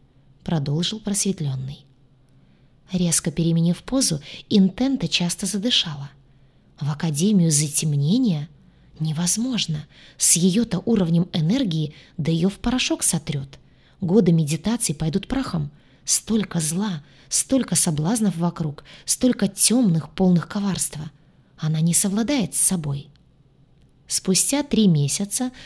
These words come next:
ты получишь предложение о помолвке от темного», безжалостно добавил Лилайт.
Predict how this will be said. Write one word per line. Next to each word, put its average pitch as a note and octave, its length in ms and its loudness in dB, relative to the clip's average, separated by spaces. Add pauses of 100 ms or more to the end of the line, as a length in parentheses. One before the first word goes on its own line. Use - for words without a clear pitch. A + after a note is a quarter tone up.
(200)
ты D#4 100 0
получишь F#3 600 0
предложение F3+ 1040 2
о A3 100 -4
помолвке F3 720 -2
от F#3+ 220 -8
темного», C#3+ 580 -6 (540)
безжалостно F#3+ 800 0
добавил D#3 500 0
Лилайт. D#3+ 560 -2